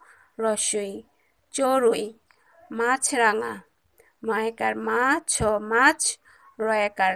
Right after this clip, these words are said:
রা, উ, আকার, মাছরাঙা। শকুন, তালবস্য ক, রসুকার কু,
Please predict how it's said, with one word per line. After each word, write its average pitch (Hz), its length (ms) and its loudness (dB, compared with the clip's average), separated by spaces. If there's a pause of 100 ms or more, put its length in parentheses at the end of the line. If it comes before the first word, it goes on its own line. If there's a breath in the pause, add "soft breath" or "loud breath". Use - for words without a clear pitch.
রা, 233 200 0 (440)
উ, 226 300 0
আকার, 233 540 4 (320)
মাছরাঙা। 220 800 0 (640 soft breath)
শকুন, 247 600 -2 (500)
তালবস্য 196 560 -2 (800 loud breath)
ক, - 60 -8
রসুকার 208 640 -4
কু, 247 300 -12